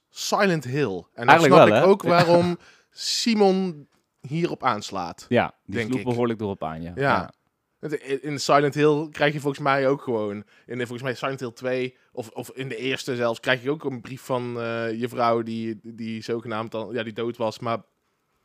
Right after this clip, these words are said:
Speaker 1: een teken van leven vertoont.
Speaker 2: Nou, dat is dus wat
Speaker 1: Maar goed,
Speaker 2: we
Speaker 1: ik
Speaker 2: hier
Speaker 1: weet niet
Speaker 2: ook
Speaker 1: of
Speaker 2: van
Speaker 1: Another
Speaker 2: meemaken.
Speaker 1: Code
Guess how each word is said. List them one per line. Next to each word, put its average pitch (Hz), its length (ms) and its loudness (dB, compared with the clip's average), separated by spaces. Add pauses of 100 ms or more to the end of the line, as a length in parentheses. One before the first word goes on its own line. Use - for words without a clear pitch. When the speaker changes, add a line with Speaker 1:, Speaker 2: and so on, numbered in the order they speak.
Speaker 1:
een 127 100 -14
teken 131 300 -2
van 135 100 -4
leven 131 280 -2
vertoont. 120 520 -6 (100)
Speaker 2:
Nou, 110 240 4
dat 110 180 -2
is 117 120 -6
dus 117 180 -2
wat 117 100 4
Speaker 1:
Maar 170 100 8
goed, - 80 6
Speaker 2:
we 120 60 4
Speaker 1:
ik 117 60 4
Speaker 2:
hier 208 80 8
Speaker 1:
weet 214 80 10
niet 220 100 4
Speaker 2:
ook 185 80 2
Speaker 1:
of - 60 2
Speaker 2:
van 190 100 4
Speaker 1:
Another 196 220 4
Speaker 2:
meemaken. 190 280 4
Speaker 1:
Code - 120 -16